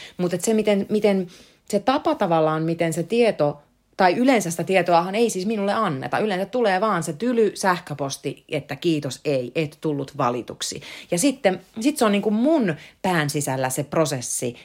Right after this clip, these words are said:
että mitä mä sillä tiedolla teen, miten mä sen ymmärrän. Ja ikävä kyllä, mun, ainakin mun niinku aivot sanoo mulle heti, että,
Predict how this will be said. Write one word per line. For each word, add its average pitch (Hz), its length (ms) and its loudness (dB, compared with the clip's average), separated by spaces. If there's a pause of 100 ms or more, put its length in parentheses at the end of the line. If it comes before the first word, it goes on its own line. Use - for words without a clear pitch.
(140)
että 147 180 -2
mitä 175 240 0
mä 139 100 -2
sillä 135 280 -4
tiedolla 123 460 -4
teen, 214 360 0
miten 175 280 0
mä 123 80 -4
sen 113 200 -8
ymmärrän. 185 520 -2 (240)
Ja 175 300 0
ikävä 269 520 -2
kyllä, 160 480 2 (680)
mun, 190 420 0
ainakin 160 420 0
mun 202 340 0 (340)
niinku 147 440 -4
aivot 135 380 0
sanoo 147 320 -4
mulle 220 260 -2
heti, 269 300 -2
että, 196 360 -4